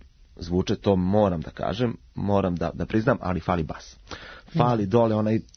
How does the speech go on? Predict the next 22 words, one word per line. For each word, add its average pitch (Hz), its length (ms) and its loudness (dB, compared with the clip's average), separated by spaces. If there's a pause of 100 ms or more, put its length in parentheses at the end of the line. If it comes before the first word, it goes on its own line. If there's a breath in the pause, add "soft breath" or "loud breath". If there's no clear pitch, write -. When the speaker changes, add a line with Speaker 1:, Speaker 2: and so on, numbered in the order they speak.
(160)
Speaker 1:
pizzicato, 110 760 -2
to 98 180 0
da 92 120 -2
popuni, 113 480 0
da 85 140 0
da 107 240 2
ritma, 101 440 -2
da 90 140 0
da 104 140 4
impulsa, 131 500 0 (320 loud breath)
malo, 139 300 2
a 101 140 -2
kada 95 220 2
četiri 160 400 2
kontrabasa 131 520 0
z-, 104 140 -2
zajedno 107 280 2
svira, 113 260 -2 (140)
tu 113 180 2
ne 87 140 2
fali 82 280 -4
ništa. - 360 -8